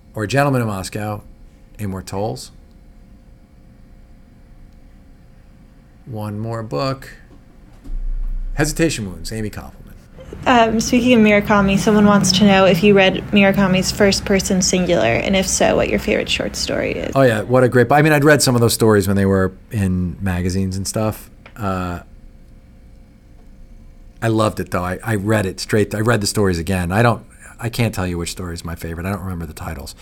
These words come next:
Speaker 1: It's weird. I don't remember the titles, um, somehow, but yeah, of course I read it.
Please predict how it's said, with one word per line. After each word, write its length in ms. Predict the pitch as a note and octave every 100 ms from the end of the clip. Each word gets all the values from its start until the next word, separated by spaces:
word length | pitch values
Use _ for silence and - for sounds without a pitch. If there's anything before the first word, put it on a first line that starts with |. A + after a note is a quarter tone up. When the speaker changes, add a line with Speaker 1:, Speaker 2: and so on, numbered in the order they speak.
| -
Speaker 1:
It's 100 | -
weird. 400 | F3+ C3 - - - -
I 60 |
don't 120 | A#2+ C3+
remember 240 | C3 A#2+
the 60 | G#2+
titles, 440 | G#2 G2+ E2+ - - - -
um, 380 | G2+ F#2 E2+ E2 - - - - - - - - - - - - -
somehow, 460 | - - G#2 F2 E2
but 160 | D#2+ F#2
yeah, 100 | G#2
of 100 | -
course 220 | G#2 F#2+
I 40 | D#2
read 220 | D#2+
it. 100 | D2